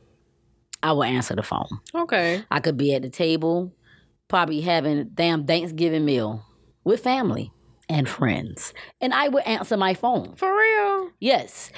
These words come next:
Speaker 1: If your ass ain't no damn bill collector, motherfucker. If,
Speaker 2: Right.
Speaker 1: you know what I'm saying? If you say you my friend, somebody who I chat with on the daily,
Speaker 2: Yeah.
Speaker 1: you ain't my bitch, you ain't my boo.
Speaker 2: Right.
Speaker 1: No, that you're not.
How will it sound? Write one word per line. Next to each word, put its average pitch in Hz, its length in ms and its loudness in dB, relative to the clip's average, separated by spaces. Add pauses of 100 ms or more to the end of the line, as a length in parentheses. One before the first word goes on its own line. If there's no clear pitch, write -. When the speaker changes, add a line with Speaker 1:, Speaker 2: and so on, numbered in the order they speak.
(160)
Speaker 1:
If 165 120 -2
your 190 100 4
ass 202 180 2
ain't 202 100 -6
no 196 80 0
damn 208 240 0
bill 214 200 2
collector, 208 340 -2
motherfucker. 147 640 -4
If, - 80 2
Speaker 2:
Right. 196 220 -2
Speaker 1:
you 254 60 -2
know 247 100 0
what 196 60 2
I'm 185 100 -2
saying? 185 200 -2
If 156 80 -4
you 135 40 -10
say 233 120 0
you 202 140 -2
my 170 240 0
friend, 190 480 0 (220)
somebody 214 320 -2
who 190 100 0
I 180 140 2
chat - 360 0
with 180 140 2
on 180 200 0
the 226 60 2
daily, 156 580 0
Speaker 2:
Yeah. 190 380 0
Speaker 1:
you 165 80 4
ain't 226 160 0
my 247 100 0
bitch, 196 340 0
you 165 60 0
ain't 165 180 0
my 208 100 0
boo. 196 460 2
Speaker 2:
Right. 180 440 2
Speaker 1:
No, 143 140 2
that 151 260 -2
you're 175 160 4
not. 127 500 -2